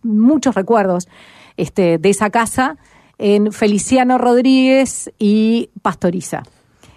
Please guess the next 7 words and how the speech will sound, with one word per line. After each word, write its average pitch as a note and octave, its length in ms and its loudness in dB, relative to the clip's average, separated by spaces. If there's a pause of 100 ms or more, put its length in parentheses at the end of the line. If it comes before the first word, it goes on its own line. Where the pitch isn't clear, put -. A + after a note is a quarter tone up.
(120)
Y E3+ 600 0
después G3 280 0
nos A3 120 2
mudamos B3+ 460 0
a C4+ 60 2
la A3+ 120 0
vuelta, A#3+ 460 0